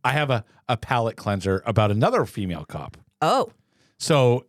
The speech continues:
Speaker 1: if you have been underneath a rock for the last maybe three weeks, you are unaware of Tennessee cop Megan Hall. And let me tell you,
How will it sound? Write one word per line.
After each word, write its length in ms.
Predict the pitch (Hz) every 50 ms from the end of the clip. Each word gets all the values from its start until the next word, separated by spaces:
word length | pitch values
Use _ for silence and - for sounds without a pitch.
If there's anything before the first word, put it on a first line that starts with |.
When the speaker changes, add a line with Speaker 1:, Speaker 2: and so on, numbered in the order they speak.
| _ _ -
Speaker 1:
if 180 | 160 135 - 139
you 80 | 156 196
have 80 | 202
been 140 | 170 170 143
underneath 380 | 127 123 123 117 123 123 - 117
a 40 |
rock 600 | 104 90 92 95 95 90 80 76 - - - - - _ _ _ _ _ _ _ _ _
for 100 | - 110
the 100 | 104 104
last 480 | 98 92 98 104 104 98 98 92 - -
maybe 380 | 107 104 101 98 101 95 87 - _ _ _ _
three 500 | - 107 101 101 101 107 117 127 127 127
weeks, 500 | 123 131 143 160 - - - - - - _ _ _ _ _ _ _ _
you 180 | - 127 139 185
are 160 | 208 214 - -
unaware 680 | 123 131 156 170 165 135 110 117 123 120 110 101 95 95 -
of 180 | - 104 90
Tennessee 400 | - - 110 104 107 101 - 104
cop 320 | 98 - - 95 95 - -
Megan 360 | 95 92 87 82 85 85 80
Hall. 440 | 73 - 82 78 71 65 - 90 - _ _ _ _ _ _ -
And 120 | 101 101 104
let 200 | 107 113 120 139
me 80 | 147 139
tell 240 | - - 139 165 147
you, 260 | 110 85 76 71 -